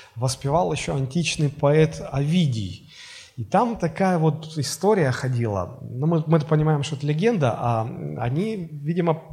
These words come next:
м, относились к этому как к правде. Значит, история заключалась в том, что, ну, верование у них такое было, что однажды Зевс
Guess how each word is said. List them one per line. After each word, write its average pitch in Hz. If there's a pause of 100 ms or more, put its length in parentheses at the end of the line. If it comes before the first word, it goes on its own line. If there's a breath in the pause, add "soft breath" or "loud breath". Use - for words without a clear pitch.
(180)
м, 135
относились 185
к -
этому 170
как -
к -
правде. 101 (460 loud breath)
Значит, -
история 208
заключалась 165
в -
том, 226
что, 160 (420 loud breath)
ну, 151
верование 117
у 104
них 104
такое 131
было, 175
что -
однажды 160
Зевс 147